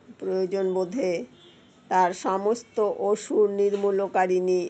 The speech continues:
অসহনীয় দীপ্তিময়ী করাল ভয়ঙ্কর মূর্তি ধারণ করতেও কুণ্ঠাবোধ করেননি।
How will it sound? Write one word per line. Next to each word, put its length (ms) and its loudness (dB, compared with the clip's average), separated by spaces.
অসহনীয় 880 -2
দীপ্তিময়ী 920 -4
করাল 540 4
ভয়ঙ্কর 680 -2
মূর্তি 480 -2
ধারণ 380 -2
করতেও 680 -4
কুণ্ঠাবোধ 580 -4
করেননি। 540 -2